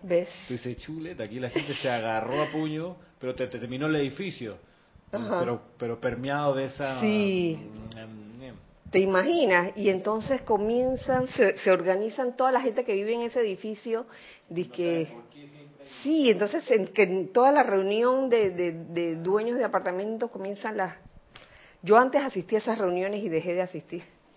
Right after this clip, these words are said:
Speaker 1: la verdad. Hasta me metí en la, en la directiva y eso, y yo dije, "No, no, ya no, <laughs> no, no. No, no, no".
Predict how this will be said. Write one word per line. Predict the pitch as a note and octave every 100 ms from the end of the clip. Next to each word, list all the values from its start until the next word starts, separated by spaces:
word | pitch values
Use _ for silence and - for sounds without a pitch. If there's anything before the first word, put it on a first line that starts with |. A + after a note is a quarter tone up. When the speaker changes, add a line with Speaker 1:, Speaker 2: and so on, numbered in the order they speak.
| _ - - -
Speaker 1:
la | G#3 F3
verdad. | E3+ E3+ G3+ - - - - _ _ -
Hasta | F#3 G3+
me | G3
metí | G3 F#3+ A#3
en | C#4
la, | C#4+ A3+
en | G3
la | F3+
directiva | F3+ F3 F3+ B3 B3
y | A3
eso, | A3 B3 -
y | F#3+
yo | F#3
dije, | G#3 A3+ G3
"No, | G3 A3 - -
no, | - -
ya | - -
no, | D4+ -
<laughs> | C4 C#4+
no, | C4
no. | - - - - _ _ _ _ - - - - _ - F#3+ F3
No, |
no, | E3 D#3
no". | D3+